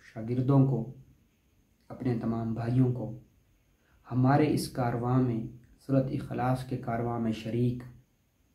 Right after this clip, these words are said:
कम व बेश एक हज़ार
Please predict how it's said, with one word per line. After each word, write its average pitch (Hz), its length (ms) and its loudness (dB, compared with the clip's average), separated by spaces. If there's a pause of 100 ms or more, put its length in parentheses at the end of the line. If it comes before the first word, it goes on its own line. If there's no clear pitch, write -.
(260)
कम 131 180 4
व 123 80 2
बेश 120 360 -2 (720)
एक 156 320 6
हज़ार 120 520 0